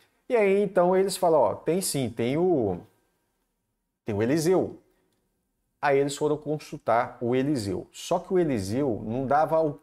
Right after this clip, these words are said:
pingo de moral para o rei Jorão. Ele não gostava muito dele, porque ele era idólatra. Então ele falava assim, "Olha, se não fosse, eu respeito a presença de Josafá, rei de Judá. Se não fosse por ele, eu nem olhava na sua cara."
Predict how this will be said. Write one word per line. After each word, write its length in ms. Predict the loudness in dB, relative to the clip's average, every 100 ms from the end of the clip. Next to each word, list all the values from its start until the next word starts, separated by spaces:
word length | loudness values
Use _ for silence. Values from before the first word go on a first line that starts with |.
| _
pingo 300 | -2 0 0
de 100 | 0
moral 640 | 0 2 4 4 2 -4 _ _
para 160 | 0 0
o 40 |
rei 200 | 0 -2
Jorão. 460 | 0 0 2 0 -2
Ele 140 | -2
não 160 | -2 0
gostava 540 | 0 0 0 -2 -2
muito 220 | -4 -4 -6
dele, 380 | -4 -4 -4 -8
porque 260 | -10 -4 0
ele 140 | 2
era 100 | 2
idólatra. 720 | 0 2 4 4 2 -4 -14 _ _ _ _ _ _
Então 200 | -4 0
ele 100 | 0
falava 200 | 2 2
assim, 200 | 2 0
"Olha, 400 | 2 4 2 0 -6 _ _
se 200 | -10 -4
não 160 | 0 -2
fosse, 760 | -4 -4 0 0 -2 -6 -6 -12 _
eu 120 | -2
respeito 680 | 0 0 -2 -4 0 0 0
a 80 | -2
presença 520 | 2 0 0 -4 -4
de 160 | -6 -4
Josafá, 600 | -2 -2 0 -4 0 -2
rei 200 | 0 -2
de 100 | -2
Judá. 440 | -4 0 0 0 -6
Se 160 | -8 -4
não 80 | 0
fosse 260 | 0 0
por 140 | 0 0
ele, 160 | 2
eu 60 | 2
nem 160 | 2
olhava 340 | 0 0 0 0
na 120 | -4
sua 240 | -6 -8
cara." 420 | -8 0 2 2